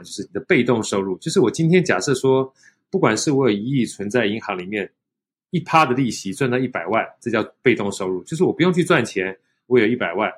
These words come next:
然后呢，减掉你的主动支出。如果好哥不是一个非常喜欢花钱的人，一个月呢，可能就花个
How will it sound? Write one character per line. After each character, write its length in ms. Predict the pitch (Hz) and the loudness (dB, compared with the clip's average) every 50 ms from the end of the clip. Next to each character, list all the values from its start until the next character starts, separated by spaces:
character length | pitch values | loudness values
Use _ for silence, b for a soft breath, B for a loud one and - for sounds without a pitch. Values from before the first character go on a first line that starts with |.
| _ _ _ _ _ _ - | _ _ _ _ _ _ 0
然 180 | 113 127 156 | 2 4 4
后 120 | 170 196 147 | 4 4 4
呢， 120 | 131 131 | 4 2
减 300 | 127 - - 113 101 101 | 2 2 2 2 2 4
掉 200 | - 180 170 131 | 2 2 2 2
你 120 | 107 95 | 0 -2
的 140 | - 101 104 | -2 -2 -4
主 160 | 98 - 95 - - | -4 -4 -10 -10 -6
动 200 | - 139 123 107 | -4 -4 -4 -4
支 200 | - - 120 120 | -4 -2 -2 -2
出。 280 | 113 - - 120 120 117 - _ _ _ _ _ _ - | -2 -2 -4 -4 -4 -4 -6 _ _ _ _ _ _ 0
如 100 | 147 180 | 2 4
果 40 | |
好 140 | 160 120 107 | 4 4 2
哥 120 | 107 139 151 | 2 2 0
不 160 | - - 123 | 0 0 -2
是 140 | - - 135 | 0 0 -2
一 80 | 123 | -2
个 180 | 120 - 110 104 | 0 0 -2 -2
非 120 | 98 - 139 | 0 0 0
常 140 | 123 120 | 0 -2
喜 120 | 117 - 92 | -2 -4 -6
欢 100 | 92 98 | -8 -6
花 180 | - 117 113 113 | -2 0 0 0
钱 240 | - - 80 78 78 | -2 -4 -10 -12 -14
的 80 | - | -18
人， 80 | - _ _ _ _ _ _ _ _ _ _ _ - | -20 _ _ _ _ _ _ _ _ _ _ _ -6
一 100 | 127 143 | -2 0
个 80 | 156 | 2
月 200 | 151 160 156 135 | 4 6 6 4
呢， 160 | 120 110 104 101 | 4 2 0 -2
可 120 | - - | -4 -6
能 140 | 87 92 98 | -8 -6 -4
就 140 | - 139 123 | -2 -2 0
花 200 | - 123 120 120 | 2 2 2 2
个 320 | - 104 98 98 95 - | 2 -2 -2 -2 -4 -6